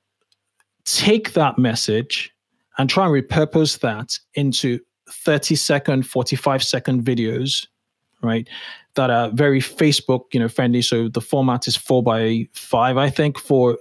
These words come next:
aspect ratio of four to five. Um, and try and tell your brand story, your how, your why, you know, create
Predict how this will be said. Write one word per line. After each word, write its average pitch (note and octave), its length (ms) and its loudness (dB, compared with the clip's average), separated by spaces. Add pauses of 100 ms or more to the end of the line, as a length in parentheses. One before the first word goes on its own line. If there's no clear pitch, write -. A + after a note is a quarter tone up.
(140)
aspect C#3 360 0
ratio A#2 220 0
of A2+ 100 -6
four A#2+ 160 0
to - 100 -2
five. C#3 560 2 (520)
Um, A#2+ 300 0 (180)
and C3 180 0 (100)
try F#3 320 2
and G#3 100 2
tell D#3 220 4
your C3 160 6
brand C3+ 460 2
story, A#2+ 560 2
your B2 240 0
how, C3 320 2
your B2 240 4
why, A#2+ 560 2 (160)
you C#3 100 2
know, B2 180 0
create C#3 640 2